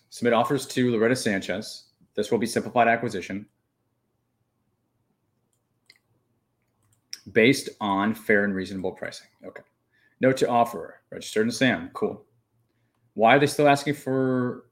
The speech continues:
oh, they're not. Okay. I, I just still see some solicitations asking for Dunn's number. You don't need Dunn's number, guys. So if you're recently registering, you don't need it.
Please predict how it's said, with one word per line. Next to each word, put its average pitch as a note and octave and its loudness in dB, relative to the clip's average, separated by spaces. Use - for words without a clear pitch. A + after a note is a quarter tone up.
oh, B2 0
they're A2 2
not. G2+ -2
Okay. - -10
I, A2+ 0
I A#2+ 6
just C#3 -2
still E3 2
see E3+ -2
some D3 -4
solicitations C3 -2
asking G#2+ 0
for A2+ -4
Dunn's G#2 -2
number. B2 -2
You A2 -2
don't A2+ 2
need G2+ -2
Dunn's G2 -4
number, F#2 -6
guys. F2+ -4
So F#2+ -2
if G2 -8
you're F2+ -6
recently G#2+ -2
registering, G#2 0
you G2+ 0
don't F#2 -6
need G2+ -2
it. C#3+ 2